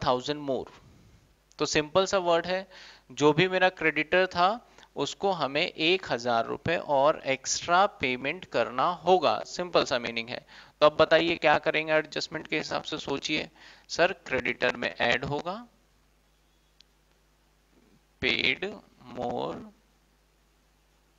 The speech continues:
one thousand। दूसरा, नुकसान या फायदा, अभी बताना। देखो, liability हमारा एक किसका हो गया?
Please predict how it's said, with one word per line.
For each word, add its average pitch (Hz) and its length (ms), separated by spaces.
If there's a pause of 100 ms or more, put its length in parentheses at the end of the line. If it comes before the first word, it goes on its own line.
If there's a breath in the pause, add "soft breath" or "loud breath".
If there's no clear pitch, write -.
(200)
one 117 260
thousand। - 500
दूसरा, 131 440
नुकसान 156 540
या 170 120
फायदा, 160 540 (180)
अभी 127 240
बताना। 143 340
देखो, 143 280
liability 123 520
हमारा 135 300
एक - 220
किसका - 300
हो 135 160
गया? 143 280